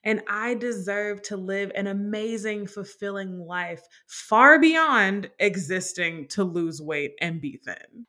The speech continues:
And so many people began sharing their experiences and research online. It was so liberating.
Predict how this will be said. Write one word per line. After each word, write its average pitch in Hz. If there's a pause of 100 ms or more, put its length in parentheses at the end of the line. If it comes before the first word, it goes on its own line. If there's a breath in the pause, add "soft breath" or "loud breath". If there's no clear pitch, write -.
And 302
so 349
many 359
people 330
began 285
sharing 269
their 220
experiences 302
and 196
research 269
online. 240
It 269
was 302
so 269
liberating. 254